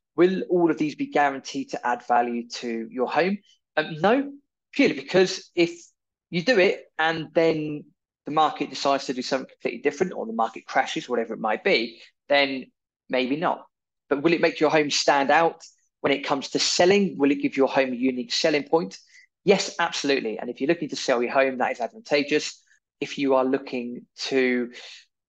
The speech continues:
you know, get your, um, portfolio rented out as quickly as possible, then some of the smaller things on this list can certainly help.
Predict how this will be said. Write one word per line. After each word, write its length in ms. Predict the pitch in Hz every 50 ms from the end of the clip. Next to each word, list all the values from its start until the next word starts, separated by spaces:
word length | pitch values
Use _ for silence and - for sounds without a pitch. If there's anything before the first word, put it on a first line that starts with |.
| _ -
you 160 | 190 175 165
know, 80 | 127 127
get 220 | 117 - 156 -
your, 400 | 135 135 131 131 123 123 123 - _ -
um, 320 | 127 127 123 123 120 - _ _ _ _ _ -
portfolio 560 | - 147 139 139 - 143 135 135 131 131 131
rented 320 | 127 127 135 131 - 127 131
out 120 | 135 -
as 120 | - -
quickly 320 | - - 165 160 160 - 151
as 100 | 139 -
possible, 640 | - - 233 226 - - - - 107 104 104 _ _ -
then 300 | - - 123 120 120 117 - _ _ _ _ - -
some 240 | - - 156 143
of 80 | 131 131
the 80 | 135 113
smaller 400 | - - - 147 135 131 127 120
things 320 | - - 127 123 117 127
on 100 | 123 120
this 220 | 117 117 - -
list 360 | - 120 117 - - - _ _ _ _
can 100 | - -
certainly 460 | - - - 143 131 - 120 120 117
help. 360 | - - 123 117 110 - -